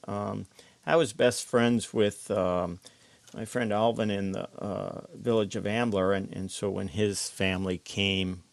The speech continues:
with their, uh, two and then three kids, um, it was incredibly exciting. And, um, and then, um, later, the, the main feeling missing out started maybe more like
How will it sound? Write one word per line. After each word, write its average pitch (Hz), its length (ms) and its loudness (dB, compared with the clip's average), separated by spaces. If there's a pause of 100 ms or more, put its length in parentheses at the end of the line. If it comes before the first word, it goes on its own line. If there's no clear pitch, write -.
(120)
with - 540 -8 (520)
their, 90 380 0 (160)
uh, 107 40 -10 (200)
two 98 300 -2
and 95 160 -2
then 95 120 -2
three 98 280 -4
kids, 95 520 -2
um, 85 280 -4 (280)
it 110 60 -4
was 107 320 -4
incredibly 95 600 0
exciting. 98 600 -4
And, 90 180 -6 (460)
um, 95 340 -6 (400)
and 139 240 2
then, 160 460 2
um, 120 720 2
later, 123 720 2 (340)
the, 117 220 -2 (420)
the 120 200 -2
main 123 560 0
feeling 110 680 0
missing 107 320 -2
out 101 320 -2
started 107 560 2
maybe 101 420 -2
more 95 360 0
like 90 260 0